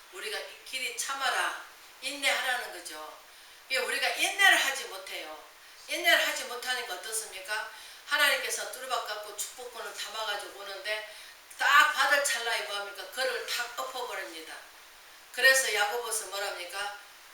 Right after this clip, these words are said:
하나님께서 "혈기는 하나님 의를 이루지 못한대요." 그래서 어떻습니까? 내 속으로 오는 거야.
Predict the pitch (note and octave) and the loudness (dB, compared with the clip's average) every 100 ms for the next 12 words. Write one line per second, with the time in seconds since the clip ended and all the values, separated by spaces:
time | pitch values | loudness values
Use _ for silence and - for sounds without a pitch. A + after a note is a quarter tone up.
0 | - - - - - - C#4+ C4+ B3 A3 | -20 -20 -20 -20 -8 -2 2 2 0 -4
1 | G#3 G#3+ A3 G#3+ - - D4 D4 D4 B3+ | -4 -4 -6 -8 -12 -2 0 2 2 0
2 | B3+ B3 - C4 B3+ A#3+ G3+ G3+ G#3+ F#3+ | -2 -4 -6 -2 -2 -4 -6 -6 -6 -8
3 | G3+ G#3 F3 F#3 F#3+ F#3+ F3+ D#3 D#3 D#3+ | -10 -12 -12 -14 -14 -14 -14 -14 -14 -16
4 | - - - - - - B3 C4+ B3+ - | -20 -20 -20 -20 -20 -6 2 4 4 -2
5 | G#3+ A3 - F3+ F3 G#3 B3+ C4 D4+ D#4+ | -4 -4 -4 -8 -2 4 4 4 2 0
6 | D4 B3 G#3+ F#3+ E3+ E3 | 0 -2 -6 -8 -10 -10